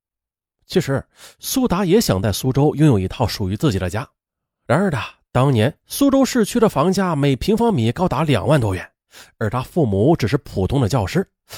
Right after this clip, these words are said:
他和石小磊的积蓄也不多，那买房自然的就成为了难题。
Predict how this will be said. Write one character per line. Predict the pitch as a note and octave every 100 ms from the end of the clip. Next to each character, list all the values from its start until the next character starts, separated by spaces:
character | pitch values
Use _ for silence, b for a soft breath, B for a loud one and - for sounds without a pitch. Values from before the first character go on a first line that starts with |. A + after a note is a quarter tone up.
| B
他 | - B3
和 | C4
石 | - G3+
小 | G3 G#3
磊 | C3+
的 | C3+
积 | A3+ A3+
蓄 | A3 -
也 | G#2+ G2+
不 | A#2
多， | - G3+ - _ _ _ _
那 | D#3+ F3 _ _
买 | - D#3 F#3
房 | E3+ G#3+ B3
自 | C4+ A3+
然 | C#3+ C#3+ A#3+
的 | A3 -
就 | -
成 | D#3+ E3
为 | D#3+
了 | C#3
难 | B2+
题。 | A#2 C#3+